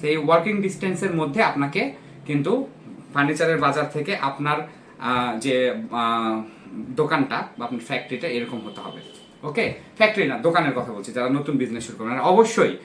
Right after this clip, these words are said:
কখনোই ডিরেক্ট, ডিরেক্ট আপনারা, আহ, ফ্যাক্টরি দিবেন না। কিছুদিন অন্তত দুইটা মাসের জন্য হইলেও আগে বিজনেসটা বুঝুন, বিজনেসে আসুন, একটু লেনদেন করুন, তারপরে কেনাকাটা করুন,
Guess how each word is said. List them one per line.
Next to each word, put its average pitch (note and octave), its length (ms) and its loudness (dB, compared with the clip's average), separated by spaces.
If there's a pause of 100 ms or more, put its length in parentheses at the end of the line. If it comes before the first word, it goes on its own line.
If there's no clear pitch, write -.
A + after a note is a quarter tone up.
(260)
কখনোই B3 540 8
ডিরেক্ট, F3 640 4 (200)
ডিরেক্ট F#3 420 4
আপনারা, D#3 560 2 (340)
আহ, C3 100 -6
ফ্যাক্টরি E3 400 0
দিবেন G#2+ 240 -2
না। E2 160 -6 (180)
কিছুদিন F#3 460 2
অন্তত E3 400 0
দুইটা F#3 400 2
মাসের F3+ 340 2
জন্য E3 220 -2
হইলেও C#3 300 2
আগে D#3 320 2 (340)
বিজনেসটা D3+ 440 0
বুঝুন, D3 500 0 (160)
বিজনেসে B2+ 400 -4
আসুন, F3+ 500 -2 (680)
একটু C3 160 -6
লেনদেন D#3+ 400 6
করুন, E3+ 420 4 (160)
তারপরে C3+ 440 0
কেনাকাটা D#3 420 2
করুন, D3+ 440 2